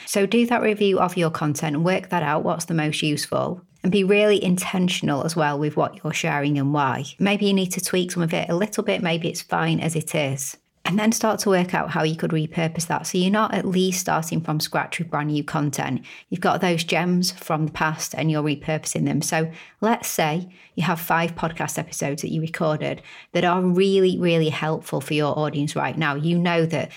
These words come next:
in those five episodes, you're really gonna address problems that they have. Now, create social media posts about those episodes, share key tips and takeaways from them as tweets, for example, jump on video, talk about them,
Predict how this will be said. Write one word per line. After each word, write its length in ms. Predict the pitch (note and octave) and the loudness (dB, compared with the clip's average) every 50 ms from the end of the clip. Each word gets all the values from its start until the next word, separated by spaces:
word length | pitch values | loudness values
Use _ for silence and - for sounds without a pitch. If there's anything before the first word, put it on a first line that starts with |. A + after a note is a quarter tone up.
| - - - _ | -18 -20 -14 _
in 180 | - E3+ D#3+ | 0 2 4
those 260 | E3 E3 E3+ E3+ E3 | 4 4 4 2 0
five 260 | - - D#3+ D#3+ D#3 E3 | 0 0 0 2 2 0
episodes, 500 | D#3+ E3 - - - - C#3 C3+ C3 - | -2 -2 -4 -4 -2 -2 -2 -2 0 0
you're 120 | D#3+ D3+ | 0 0
really 180 | D#3 D3+ D#3 E3 | 0 0 0 -2
gonna 240 | D#3+ E3 D#3+ D#3 | 0 0 2 2
address 320 | D3+ D3+ D3+ - D3+ D#3 - | 0 0 0 -2 -2 -2 -4
problems 520 | - - - E3+ D#3+ E3 D#3+ D3 D3 C#3+ | -8 -6 -6 -6 -4 -2 -2 -2 0 -2
that 140 | - - - | -4 -4 -4
they 180 | D#3+ C3 A#2 C#3 | -4 -2 -2 -4
have. 420 | - - D#3 C#3 A#2+ B2 - - - _ - - - - - - _ | -2 -2 -2 -2 -2 -2 -6 -10 -16 _ -20 -20 -20 -20 -20 -6 _
Now, 260 | F3 F3 E3+ F3 E3 | 0 2 2 2 0
create 500 | E3+ - - G#3 F#3+ F#3+ F#3+ F#3 F3+ - | -2 0 0 2 2 2 2 0 -2 -4
social 340 | - - E3+ F3 - - E3 | -2 0 0 0 0 0 2
media 380 | E3 E3+ F3+ G3+ G3 - G3 F#3 | 2 4 2 2 2 2 0 -2
posts 480 | F#3 - F#3+ F3+ F#3 F#3+ F#3 - - - | 0 0 0 2 2 0 -2 -6 -6 -4
about 300 | E3+ F#3 E3+ D#3+ D#3 D#3+ | -2 0 0 0 2 0
those 220 | E3+ E3 E3 E3 | 0 0 2 2
episodes, 680 | E3+ E3 E3 F3 E3 - D#3+ D#3 D#3 D#3 D#3+ D3+ - - - - - - - | 0 -2 -2 -2 -2 0 0 0 0 0 0 -2 -4 -10 -18 -20 -20 -16 -8
share 400 | - - - F#3 F3+ F#3 F#3 F3+ F#3 | -4 0 2 2 2 2 2 0 -4
key 280 | - - A3 G#3 G#3 | -4 -2 0 0 0
tips 400 | G3+ - - G3 E3+ - - - | 0 0 -2 -2 -2 -2 -4 -4
and 120 | - E3 D#3+ | -2 -2 -2
takeaways 580 | - - F3 F3+ F3+ F3+ F3 D#3+ E3 E3 E3 | 0 0 0 0 0 0 0 0 0 0 0
from 280 | - - E3 D#3+ E3 D#3+ | 0 0 2 2 2 2
them 200 | E3 D#3+ D#3 - | 2 2 0 0
as 160 | - D#3+ D#3 - | 0 -2 -4 -4
tweets, 440 | - - - F3 F3+ F#3 F#3 - | -6 -2 0 2 2 2 0 -2
for 120 | - - E3 | -2 -2 -4
example, 680 | E3 F3 F3+ F3 E3+ E3+ E3 - F3 D#3 D#3 D#3+ E3 - - - - - - | -2 0 0 0 0 0 0 0 0 2 2 0 -2 -4 -12 -18 -18 -12 -2
jump 280 | - G3 F#3+ F#3 F#3 - | 2 2 2 2 2 0
on 140 | F3+ E3+ E3 | 0 2 2
video, 520 | F3+ F#3 F3+ F#3+ F#3 F3 E3+ E3+ E3+ E3 E3 - - - _ | 2 2 4 4 4 4 4 2 2 0 -4 -10 -18 -12 _
talk 280 | - - F#3+ F3+ F#3 F#3 | 0 0 0 0 2 0
about 300 | F#3 F3 E3+ E3 E3 - | 2 2 2 2 2 2
them, 280 | F3 E3 D#3+ D#3+ D#3+ | 2 2 2 2 0